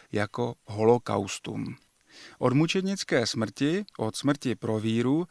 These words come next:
je už jenom krůček k dnešnímu smyslu slova holokaust. K tomu, aby byl člověk obětován, stačilo mít jen trochu židovské krve.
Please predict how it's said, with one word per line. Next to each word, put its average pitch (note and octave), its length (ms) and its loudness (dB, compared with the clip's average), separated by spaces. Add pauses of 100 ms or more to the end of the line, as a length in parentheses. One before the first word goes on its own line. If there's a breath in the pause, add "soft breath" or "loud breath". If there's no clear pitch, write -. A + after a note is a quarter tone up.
(240 loud breath)
je C#3+ 120 4
už E3+ 140 0
jenom F3 260 2
krůček C#3+ 500 0
k D3 200 -16
dnešnímu C3+ 500 -2
smyslu B2 400 -2
slova A2+ 320 0
holokaust. G#2 840 -4 (460)
K - 60 -14
tomu, F#3 340 4 (280 loud breath)
aby D3+ 220 2
byl D#3 180 2
člověk C#3+ 440 0
obětován, C#3 760 2 (260 loud breath)
stačilo C#3+ 520 0
mít B2+ 260 2
jen B2+ 180 2
trochu A#2 340 -2
židovské G#2+ 580 -2
krve. G2+ 300 -8